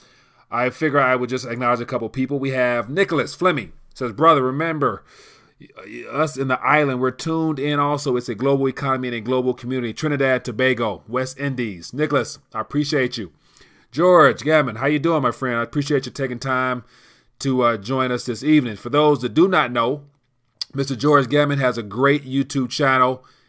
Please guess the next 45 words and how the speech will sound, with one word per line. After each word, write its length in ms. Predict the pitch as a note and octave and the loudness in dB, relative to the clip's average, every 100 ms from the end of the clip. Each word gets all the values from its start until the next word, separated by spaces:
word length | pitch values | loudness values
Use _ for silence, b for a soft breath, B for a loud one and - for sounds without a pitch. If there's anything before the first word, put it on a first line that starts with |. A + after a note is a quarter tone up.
| b | b
and, 340 | - A#2+ A#2 A2+ | -8 -6 -4 -4
uh, 120 | A#2 | -2
we 100 | B2 | 0
had 120 | B2 | 0
a 40 | A#2+ | 0
chance 420 | C#3 B2+ A#2+ - | -4 -4 -6 -8
to 120 | B2+ | -10
connect 360 | A#2+ B2+ A#2+ - | -8 -4 -4 -2
earlier, 300 | C3 B2+ A2+ | 0 0 -2
so 240 | - A2+ | -4 -4
definitely 600 | G2+ B2+ C3 B2 A#2 A2 b b b | -2 -2 -2 -6 -8 -10 b b b
appreciate 440 | - C3+ B2+ C3 A#2+ | -6 -6 -2 -2 -2
you 60 | |
taking 240 | - B2+ A#2 | -4 -4 -2
time 300 | B2+ A#2+ A#2 | -4 -2 -4
to 80 | G2+ | -4
join 320 | A#2+ C3 A#2+ | -2 0 0
us. 240 | A#2 - b b b b b | -4 -8 b b b b b
And 240 | A#2+ A#2+ | -8 -6
then, 560 | A2 C3+ C3 B2+ B2 B2 - | -2 0 2 0 -4 -8 -8
um, 360 | A#2+ A#2 A2+ A#2+ | -2 0 0 -4
it 40 | |
says, 180 | C3+ A2+ | -4 0
"Wow, 200 | C3 B2 | 2 4
I 80 | A#2+ | 2
didn't 160 | A#2 | 0
know 360 | B2 A#2+ B2 A#2 B B | 0 0 -2 -6 B B
countries 300 | - C3 A#2 | -6 -4 -4
ditching 240 | A#2+ A#2+ A2+ | -4 -4 -2
a 40 | |
dollar." 300 | B2+ C3+ C3 | 2 4 4
Yeah, 220 | C3 A#2 | 2 0
so 380 | - D3 B2+ A#2 b b b | 0 0 0 -2 b b b
I 40 | B2 | -2
got 200 | C#3 C#3 | 0 2
something 160 | D3+ | 0
to 80 | C3 | -2
share 240 | A#2+ E3+ C3+ | 0 2 4
with 180 | C3+ | 2
you. 200 | E3+ G3 - | 0 -2 -4
We 80 | B2 | -4
got 160 | A#2+ | -4
Spirit, 380 | - D#3+ D3+ D3 | -2 2 4 4
we 100 | C3+ | 2
got 160 | B2 | 0